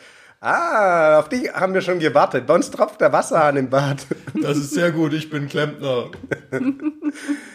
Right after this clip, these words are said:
Speaker 1: Ja, super Sache. Wir haben hier grad zufällig ein drittes Mikrofon gefunden.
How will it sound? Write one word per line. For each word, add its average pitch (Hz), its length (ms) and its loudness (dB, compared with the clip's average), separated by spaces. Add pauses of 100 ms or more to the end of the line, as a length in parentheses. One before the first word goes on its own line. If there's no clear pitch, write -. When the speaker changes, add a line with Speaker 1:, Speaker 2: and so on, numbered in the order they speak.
(140)
Speaker 1:
Ja, 208 460 0
super 202 380 -2
Sache. 247 400 0
Wir 214 100 2
haben 220 60 2
hier 233 100 2
grad 208 240 2
zufällig 262 480 0
ein 175 180 -6
drittes 285 380 -4
Mikrofon 180 400 -2
gefunden. 180 640 -6